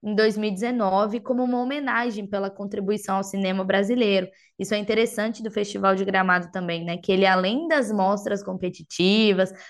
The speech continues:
assim como os outros festivais, eles também premiam, né? Dão algum prêmio diferenciado aí pros atores. Como vocês lembram, Tom Cruise recebeu, né, um prêmio diferenciado ali,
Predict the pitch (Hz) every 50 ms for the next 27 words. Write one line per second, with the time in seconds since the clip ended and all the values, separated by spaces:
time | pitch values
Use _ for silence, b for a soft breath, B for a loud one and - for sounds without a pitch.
0 | B - 240 - 302 302 302 320 320 302 294 233 240 226 220 226 233 208 - -
1 | 220 220 - 254 226 214 196 185 190 208 240 240 - b b b b b b 233
2 | 254 247 254 277 254 254 262 262 262 285 302 311 302 285 262 254 247 233 220 190
3 | 202 202 202 214 226 208 196 190 185 202 208 214 226 226 214 208 226 226 - 214
4 | 202 202 214 214 208 226 214 190 208 202 - 220 220 208 214 214 214 - - 220
5 | 196 190 196 214 202 190 190 185 190 190 190 202 202 202 196 196 202 - 175 180
6 | 196 208 202 196 175 175 165 - - _ - 185 185 190 190 - 196 190 185 180
7 | 180 196 202 196 180 170 - - - _ - 190 208 226 214 233 208 214 233 214
8 | 254 233 233 - 233 220 202 214 214 214 226 214 196 185 185 190 190 190 196 190
9 | 185 185 190 202 196 185 185 180 175 - - - 196 185 190 196 190 196 - 240
10 | 196 180 180 190 196 185 180 180 180 170 185 190 196 190